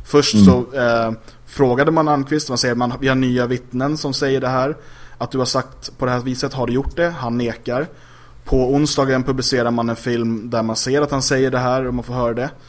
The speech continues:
Speaker 1: Ehm, och på torsdagen publicerar man resten av de, den de, de delar av filmen man vill publicera. Vi har inte fått se hela råmaterialet nu heller. Ehm,
Speaker 2: Nej.
Speaker 1: där då man ser att de tar upp järnrör, vad de menar för att, eh, försvara sig.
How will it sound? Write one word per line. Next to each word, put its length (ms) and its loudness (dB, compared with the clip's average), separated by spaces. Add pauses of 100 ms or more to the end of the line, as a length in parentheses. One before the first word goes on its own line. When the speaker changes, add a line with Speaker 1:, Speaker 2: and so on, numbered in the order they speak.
(360)
Speaker 1:
Ehm, 480 0 (260)
och 180 -6
på 60 -2
torsdagen 540 2
publicerar 340 -2
man 140 0
resten 420 0
av 540 -2 (180)
de, 340 -4
den 260 0
de, 140 2
de 240 6
delar 220 4
av 40 2
filmen 260 -2
man 120 2
vill 140 2
publicera. 460 -4 (300)
Vi 80 2
har 60 6
inte 120 0
fått 100 0
se 120 0
hela 220 0
råmaterialet 600 0
nu 100 -4
heller. 300 -2 (460)
Ehm, 460 0 (480)
Speaker 2:
Nej. 120 -12
Speaker 1:
där 260 4
då 280 0
man 200 -2
ser 120 -4
att 120 -8
de 420 -4 (220)
tar 140 -4
upp 140 -6
järnrör, 580 0 (220)
vad 140 -6
de 160 -2
menar 180 -4
för 120 -8
att, 220 -8
eh, 60 -6
försvara 480 -4
sig. 160 -6